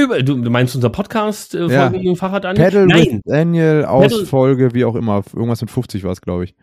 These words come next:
Speaker 1: Ja, genau, genau. Also Pedal with Daniel, nee, um den geht's nicht, sondern Daniel
Speaker 2: Ah ja,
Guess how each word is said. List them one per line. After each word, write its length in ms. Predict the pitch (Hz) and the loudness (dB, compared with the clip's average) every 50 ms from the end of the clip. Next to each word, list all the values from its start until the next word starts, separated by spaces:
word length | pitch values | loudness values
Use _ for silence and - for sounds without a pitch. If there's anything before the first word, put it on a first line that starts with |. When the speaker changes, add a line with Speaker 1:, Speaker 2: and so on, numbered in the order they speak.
| _ _ _ - | _ _ _ -6
Speaker 1:
Ja, 220 | - 135 143 175 | 0 2 2 2
genau, 260 | 170 160 156 147 131 123 | 2 2 2 0 2 2
genau. 200 | 131 110 95 - | 0 0 0 0
Also 220 | 117 123 143 156 | 0 0 0 0
Pedal 260 | 131 147 180 196 180 151 | 0 -2 -2 -2 -2 -4
with 120 | 151 139 | -4 -4
Daniel, 320 | 147 165 196 208 208 208 185 | -2 -2 -2 0 -2 -2 -2
nee, 320 | 139 160 220 247 254 214 | -2 -2 -2 -2 -2 -4
um 160 | - 165 165 | -4 -4 -2
den 240 | 151 196 214 214 185 | -2 -2 -4 -4 -6
geht's 240 | 190 190 170 - - | -6 -10 -8 -6 -6
nicht, 160 | 226 254 240 | -6 -6 -6
sondern 680 | - 180 180 175 170 170 170 170 165 170 165 - 107 - - _ _ - | -6 -4 -2 0 0 0 0 0 -2 -2 -4 -8 -12 -18 -20 _ _ -6
Daniel 840 | 139 143 156 170 170 170 165 165 165 165 165 160 151 110 - - - - - - - - - | -4 -2 -2 -2 0 0 0 0 0 0 -2 -2 -4 -6 -12 -16 -18 -16 -16 -16 -14 -8 -4
Speaker 2:
Ah 160 | 202 240 262 | 0 2 4
ja, 320 | 262 269 277 294 269 170 | 4 4 4 4 2 2